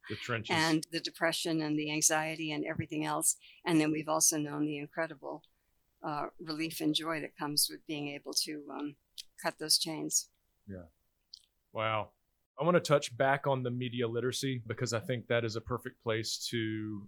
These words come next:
Speaker 1: uh, leave our listeners, you know, thinking and, and, and a little more educated and aware.
Speaker 2: As I said, most developed countries do teach media literacy in the schools, and they start, you know, in kindergarten, and they,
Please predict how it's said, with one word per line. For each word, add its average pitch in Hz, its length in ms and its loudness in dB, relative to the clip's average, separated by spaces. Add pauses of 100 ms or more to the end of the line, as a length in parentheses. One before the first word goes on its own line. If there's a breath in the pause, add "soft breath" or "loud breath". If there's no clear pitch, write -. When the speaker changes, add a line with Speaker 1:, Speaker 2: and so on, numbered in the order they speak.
Speaker 1:
uh, 104 400 0
leave 117 240 0
our 107 140 4
listeners, 131 840 0
you 113 80 0
know, 98 80 0
thinking 127 600 0
and, 107 240 -4
and, 104 280 -6
and 107 120 -6
a 107 40 -4
little 117 160 0
more 113 200 -2
educated 123 600 -2 (100)
and 110 100 -6
aware. 110 520 -2 (180)
Speaker 2:
As 226 140 2
I 254 80 6
said, 262 240 6
most 208 260 4
developed 233 360 8 (100)
countries 190 440 2
do 214 340 -4 (260)
teach 196 320 4
media 170 280 2
literacy 156 540 2
in 170 100 2
the 185 60 -2
schools, 160 500 2
and 156 160 0
they 156 180 0
start, 165 520 2
you 185 100 -2
know, 170 200 0
in 175 140 -2
kindergarten, 165 760 0
and 160 200 0
they, 156 260 -2